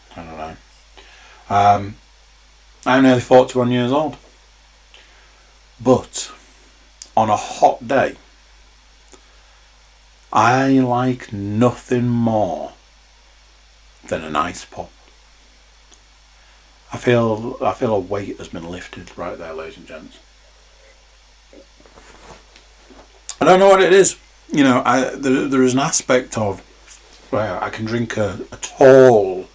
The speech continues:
glass of water. I can drink a, a cup of coffee. I can drink whatever. But there's just something about an ice pop.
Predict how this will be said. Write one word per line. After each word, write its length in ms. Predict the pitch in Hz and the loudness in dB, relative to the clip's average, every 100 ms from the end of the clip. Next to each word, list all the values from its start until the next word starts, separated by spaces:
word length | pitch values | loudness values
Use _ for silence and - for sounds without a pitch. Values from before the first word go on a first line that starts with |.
| - | -6
glass 300 | 104 92 - | -4 -4 -8
of 160 | 90 | -10
water. 480 | 92 90 87 - 87 - _ _ _ _ _ _ _ - | -12 -12 -14 -16 -18 -20 _ _ _ _ _ _ _ -20
I 40 | 98 | -18
can 100 | 87 | -14
drink 380 | 92 90 - | -12 -14 -14
a, 160 | 90 82 - - - - - - | -14 -16 -18 -20 -20 -20 -20 -12
a 80 | 95 | -8
cup 320 | - 139 135 | -2 0 4
of 160 | 135 127 | 4 4
coffee. 680 | - - 107 - 85 78 - - _ - - - - - - - | 0 0 0 -2 -12 -12 -18 -20 _ -20 -20 -20 -20 -20 -20 -14
I 120 | 95 | -14
can 200 | - 110 | -12 -12
drink 560 | 95 98 95 95 - - - - - _ _ _ _ _ _ _ | -8 -8 -10 -14 -18 -18 -18 -20 -20 _ _ _ _ _ _ _
whatever. 800 | 98 113 139 - 143 131 - - - _ _ _ _ - - - _ _ _ _ _ _ _ _ _ _ _ _ _ _ _ | -12 0 2 4 2 -4 -4 -6 -10 _ _ _ _ -20 -20 -20 _ _ _ _ _ _ _ _ _ _ _ _ _ _ _
But 180 | - - | -4 -2
there's 220 | 123 123 | 0 -2
just 640 | 104 - 107 127 127 - - | -4 -4 0 0 0 -4 -4
something 640 | - - 107 107 - 92 | -4 -4 -4 -8 -12 -10
about 540 | 85 - 80 78 76 - | -10 -8 -6 -6 -8 -12
an 120 | 69 | -10
ice 300 | 64 67 - | -10 -10 -14
pop. 280 | - - | -16 -18